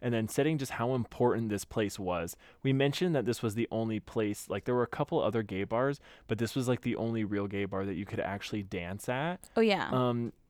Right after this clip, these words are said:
Speaker 1: w-, that is mentioned a couple times, and I think I realize now that it was mentioned because this was the one that you can mainly slow dance at.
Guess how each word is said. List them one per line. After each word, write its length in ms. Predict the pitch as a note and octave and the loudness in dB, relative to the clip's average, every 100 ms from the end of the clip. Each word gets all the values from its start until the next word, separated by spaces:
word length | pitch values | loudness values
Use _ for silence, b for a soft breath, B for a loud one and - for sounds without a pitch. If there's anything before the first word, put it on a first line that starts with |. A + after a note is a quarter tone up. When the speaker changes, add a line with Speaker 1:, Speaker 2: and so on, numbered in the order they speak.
| - | -8
Speaker 1:
w-, 160 | B2+ C3 | -2 2
that 160 | E3+ | 4
is 180 | A#3+ F3+ | 4 2
mentioned 380 | B2 A#2 - F3+ | 2 2 0 -2
a 40 | |
couple 240 | - F3+ F3 | -2 -4 -4
times, 420 | E3+ E3+ F#3+ F3+ - | -2 0 0 -2 -4
and 160 | A#2+ | -4
I 60 | A#2 | -2
think 240 | - E3 | -2 -2
I 40 | C3+ | 0
realize 440 | A2+ A#2+ A2+ G#2 | 2 4 4 2
now 140 | G#2+ G#2+ | -2 -2
that 80 | |
it 60 | G2+ | -2
was 120 | G2 | -2
mentioned 380 | G#2+ G2+ - A#2 | -2 -4 -4 -4
because 420 | A2 - G#2+ G2+ B B B | -4 -2 -2 -2 B B B
this 160 | A#2 - | -4 0
was 160 | E3 | 0
the 100 | E3 | 2
one 200 | C3+ B2 | 0 2
that 100 | A#2+ | 0
you 100 | - | -2
can 200 | A2 A2+ | -2 -2
mainly 340 | G#2 G2+ G#2 G2+ | -2 -2 -4 -6
slow 420 | - - F#2 F#2 | -6 -4 -2 -4
dance 360 | F2 - - - | -6 -10 -12 -14
at. 200 | - | -14